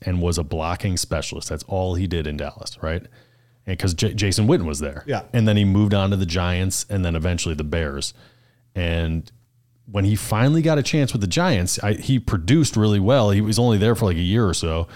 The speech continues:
Speaker 1: And then he went on to Chicago, seven hundred fifty-seven yards and then nine hundred sixteen yards.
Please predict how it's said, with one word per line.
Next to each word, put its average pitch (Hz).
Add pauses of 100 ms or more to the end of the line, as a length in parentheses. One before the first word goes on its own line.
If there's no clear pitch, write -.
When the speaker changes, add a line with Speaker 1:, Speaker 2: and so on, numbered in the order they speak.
(460)
Speaker 1:
And 95
then 104
he 113
went 110
on 110
to 90
Chicago, 92 (400)
seven 104
hundred 107
fifty-seven 101
yards 95
and 95
then 87
nine 92
hundred 90
sixteen 80
yards. -